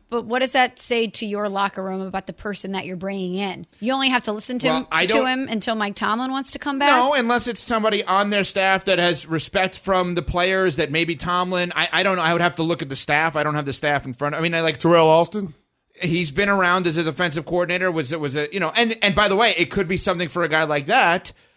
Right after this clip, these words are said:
Speaker 2: um, that, hey, I'm gonna get a, a year where I put my resume on display for everybody to, to look at. Like in years past, they had Brian Flores there a couple of years ago, who would have been a perfect guy in this spot.
Speaker 3: Yeah.
Speaker 2: You know what I mean? Like, who?
Speaker 3: Yeah.
Speaker 2: I, I'm just throwing out an obs-, because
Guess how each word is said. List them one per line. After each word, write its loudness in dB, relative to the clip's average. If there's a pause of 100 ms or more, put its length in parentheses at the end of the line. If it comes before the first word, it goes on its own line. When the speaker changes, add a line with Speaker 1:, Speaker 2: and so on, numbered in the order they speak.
(140)
Speaker 2:
um, 4
that, 2 (760)
hey, 2
I'm 0
gonna -2
get -2
a, -4
a 0
year 0
where 0
I 4
put -6
my -2 (100)
resume 0
on -2
display -4
for -6
everybody 0
to, -4
to -8
look -2
at. -4 (180)
Like 0
in -2
years 0
past, 0 (260)
they 4
had 4
Brian 2
Flores 0
there 2
a -2
couple -2
of 0
years 0
ago, 2
who 4
would 2
have 0
been 0
a 0
perfect -4
guy 2
in 0
this -2
spot. 2
Speaker 3:
Yeah. 6
Speaker 2:
You -2
know 0
what -2
I -2
mean? -2
Like, 0
who? 0
Speaker 3:
Yeah. 4 (340)
Speaker 2:
I, -14
I'm 0
just -2
throwing 0
out 0
an 0
obs-, -6
because -2